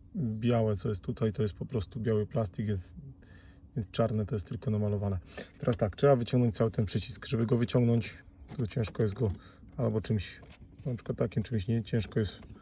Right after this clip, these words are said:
O, chociaż akurat się udało, ale ciężko jest podejść, to jest kąt dziwny. Więc tak go sobie wyciągamy. Ładnie wyszło, myślałem, że będzie większy problem. Teraz tak, musimy otworzyć ten przycisk, czyli tu musimy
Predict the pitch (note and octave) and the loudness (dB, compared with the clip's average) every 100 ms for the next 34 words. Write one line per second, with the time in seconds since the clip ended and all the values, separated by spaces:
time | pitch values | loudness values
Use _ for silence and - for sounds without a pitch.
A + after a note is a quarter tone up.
0 | - - - - - - - - - - | -20 -20 -20 -2 4 4 2 -20 -20 -20
1 | - - A2+ - - - - - - - | -8 -4 -2 -4 -10 -18 -20 -20 -20 -16
2 | - E3+ - - - - G#2 - C#3 D3 | -10 -6 -6 -6 -8 -6 -8 -4 0 4
3 | C3 A2+ A#2+ B2+ A#2+ - A2+ - A#2 G2+ | 4 4 2 0 0 0 -2 2 0 0
4 | - - - - A2 - G#2 B2 G2 G#2+ | -8 -18 -18 -6 -2 2 4 4 2 -2
5 | G2 C3+ - - - - - - - - | 0 0 0 -12 -20 -20 -20 -20 -18 -8
6 | - - - - - - - - - B2 | -8 -8 -14 -12 -12 -12 -20 -20 -12 -10
7 | G#2+ - A#2 G#2+ F#2 G#2+ G2+ G2 G#2+ F#2+ | -8 -2 -2 -2 -4 -2 -2 -2 0 2
8 | F#2 A2+ - - - - - - - A2 | 2 0 -8 -20 -20 -20 -20 -8 -2 0
9 | G#2 G2+ - B2 A2 - A2+ G2+ G#2 G#2+ | 0 -2 -2 -2 -2 -2 -2 0 0 2
10 | G#2+ G#2 - - A2 B2 C3+ - - - | 2 0 -2 -4 2 4 2 -2 -20 -20
11 | - - - - - G2+ - G2 G2+ C#3 | -20 -20 -20 -10 -2 -2 0 -2 0 0
12 | A#2+ - A#2+ A2+ A2+ G2+ B2+ B2 F#2+ - | 0 2 0 0 0 -2 -4 -4 -4 -2
13 | A2 G2 A#2 F#2+ G#2+ | -2 0 -2 -2 -2